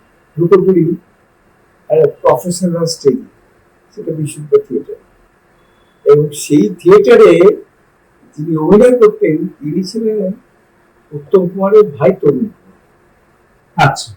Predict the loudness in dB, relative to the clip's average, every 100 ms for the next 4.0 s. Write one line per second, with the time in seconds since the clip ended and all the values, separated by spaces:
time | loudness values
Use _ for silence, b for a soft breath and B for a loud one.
0 | -8 0 0 0 0 2 2 -2 -6 -4
1 | 0 2 2 2 -2 0 2 0 -2 -10
2 | -12 _ _ _ _ -10 -6 -6 -2 0
3 | 0 0 0 -2 -4 -4 -2 -2 -4 -6